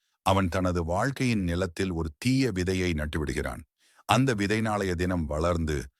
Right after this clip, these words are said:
அகழியாகி, அவனை சூடும் நெருப்பாக மாறும். அந்த மனிதர் அதை கேட்டவுடன் பயந்துவிட்டார். உடனே மனதில் உணர்வுடன் கூறினார், "நான் தவறாக நினைத்து விட்டேன், யா நபியே. இனி அல்லாஹ்வை நம்புகிறேன். என் சோதனைக்கு துணையாக இருக்கட்டும் அல்லாஹ்."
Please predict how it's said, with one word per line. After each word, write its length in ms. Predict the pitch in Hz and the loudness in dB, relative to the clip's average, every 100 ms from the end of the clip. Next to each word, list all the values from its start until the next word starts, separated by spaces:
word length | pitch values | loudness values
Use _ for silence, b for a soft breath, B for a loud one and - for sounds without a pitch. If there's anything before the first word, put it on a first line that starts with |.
| _ - | _ 0
அகழியாகி, 840 | 87 82 107 98 85 78 73 82 78 | 2 2 2 2 0 -2 -2 -4 -4
அவனை 280 | 85 85 82 | -4 -2 -2
சூடும் 440 | - - 98 92 78 | -2 0 0 0 0
நெருப்பாக 460 | 80 92 80 78 | -2 -2 -2 -2
மாறும். 360 | 73 71 67 60 _ _ _ _ _ _ | -2 -4 -6 -10 _ _ _ _ _ _
அந்த 260 | 104 117 95 | 2 4 2
மனிதர் 360 | 98 143 143 | 0 0 0
அதை 180 | 120 98 | 0 -2
கேட்டவுடன் 580 | 80 104 101 92 85 92 | -2 -2 0 -2 0 -2
பயந்துவிட்டார். 640 | 73 78 80 71 69 65 - _ _ b b b | -2 -2 -2 -4 -6 -8 -10 _ _ b b b
உடனே 380 | 117 151 160 165 | 2 4 4 2
மனதில் 420 | 98 101 110 110 | 0 0 0 0
உணர்வுடன் 560 | 87 90 98 95 95 87 | 0 0 0 0 -2 -4
கூறினார், 500 | 90 80 73 69 71 _ _ _ _ | -2 -2 -2 -4 -6 _ _ _ _
"நான் 200 | 104 110 | 2 2
தவறாக 440 | 95 101 135 165 160 | 2 0 2 2 2
நினைத்து 360 | 120 127 120 | 2 0 0
விட்டேன், 340 | 110 90 90 80 | -2 -2 -2 -2
யா 180 | 82 104 | 0 0
நபியே. 300 | 127 127 123 123 110 _ _ _ | 0 0 0 -2 -4 _ _ _
இனி 260 | 104 113 98 | 0 2 4
அல்லாஹ்வை 520 | 80 92 120 120 120 | 2 2 0 0 -2
நம்புகிறேன். 520 | 104 92 82 67 62 - _ B B | -2 0 -2 -2 -6 -12 _ B B
என் 200 | - 92 - | 0 0 2
சோதனைக்கு 440 | 107 127 127 101 80 | 0 2 0 -2 -4
துணையாக 460 | 90 95 113 120 | -2 0 0 0
இருக்கட்டும் 400 | 110 92 87 82 | -2 -2 -2 -2
அல்லாஹ்." 320 | 76 76 78 | -2 -2 -2